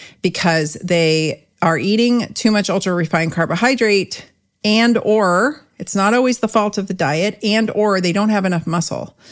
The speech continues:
So they're walking around with sarcopenia, which is muscle wasting. They're walking around frail. You'd be surprised how many people have sarcopenia. I see young people with sarcopenia now. It's really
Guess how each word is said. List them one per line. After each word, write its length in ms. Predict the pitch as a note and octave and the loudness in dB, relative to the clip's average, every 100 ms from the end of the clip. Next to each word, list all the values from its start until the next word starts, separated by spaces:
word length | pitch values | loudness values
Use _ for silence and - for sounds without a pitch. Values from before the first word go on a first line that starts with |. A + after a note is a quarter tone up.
| - - - | -20 -20 -12
So 160 | - F#3 | -2 0
they're 100 | F#3 | 2
walking 380 | G3 G#3+ B3+ | 0 0 0
around 200 | A#3 G3+ | 0 0
with 100 | F#3+ | 0
sarcopenia, 680 | - F3+ F3+ - F3+ E3+ E3+ | -2 -2 -4 -4 -2 0 -2
which 160 | E3 - | -2 -2
is 140 | D#3+ | -2
muscle 260 | D#3 D#3 D#3+ | -2 -2 -2
wasting. 440 | D3 D3 D#3+ E3 | -2 -4 -2 -2
They're 100 | E3 | -2
walking 300 | D#3 D#3+ F#3+ | -2 -2 -2
around 200 | F#3 F#3 | 0 -2
frail. 480 | - E3+ D3+ D#3 F3 | -2 -2 0 -2 -2
You'd 220 | G#3 C4 | 0 0
be 140 | C#4+ C#4+ | 0 -2
surprised 800 | C4 - A#3 A#3 E3+ D3+ - G3+ | -4 -2 0 2 2 -2 -4 -4
how 180 | F3+ | -2
many 160 | G#3 G3+ | 0 0
people 260 | G#3 G3+ F#3 | -2 -2 -2
have 120 | F3 | -2
sarcopenia. 680 | F3+ F3 D#3+ G#3 G#3+ D#3+ | -4 -4 -4 -2 0 0
I 120 | A#2+ F3+ | -2 -2
see 160 | A3 | -2
young 300 | F3 F#3 A3+ | -2 0 0
people 300 | A3 E3 C3+ | 0 -4 -4
with 120 | B2+ - | -6 -6
sarcopenia 600 | C3+ C3+ - C#3 C3+ A2+ | -6 -8 -6 -6 -6 -6
now. 320 | A#2 G#2+ D#3 | -6 -6 -4
It's 220 | F#3 - | -6 -2
really 380 | G3+ A#3+ E3 D3 | 0 2 0 -2